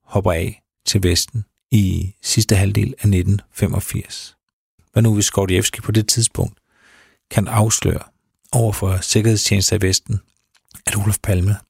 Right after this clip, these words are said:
han er K G B-agent? Det er en spændende teori, men nu har jeg fået fat i en bog, som, øh, Gordievsky har lavet sammen med en, øh,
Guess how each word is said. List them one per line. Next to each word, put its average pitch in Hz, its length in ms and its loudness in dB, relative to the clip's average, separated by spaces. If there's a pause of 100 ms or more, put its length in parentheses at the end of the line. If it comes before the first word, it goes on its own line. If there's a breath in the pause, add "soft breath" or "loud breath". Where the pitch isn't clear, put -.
(380)
han 98 200 0
er 92 120 2 (400)
K - 220 -4
G 101 80 0
B-agent? - 520 -4 (460)
Det - 20 -2
er 107 60 4
en 104 40 2
spændende 131 320 2
teori, 110 340 0 (1400)
men 90 300 0 (1500 loud breath)
nu 127 140 4
har 120 160 2
jeg 113 200 2
fået 117 260 2
fat 110 320 0 (120)
i 101 240 2 (240)
en 98 100 0
bog, - 320 0
som, 101 360 0
øh, 85 220 -2 (680)
Gordievsky 98 720 0
har 98 200 -6
lavet 92 300 2
sammen 92 320 -2
med 95 260 0
en, 87 180 -2
øh, 85 160 -8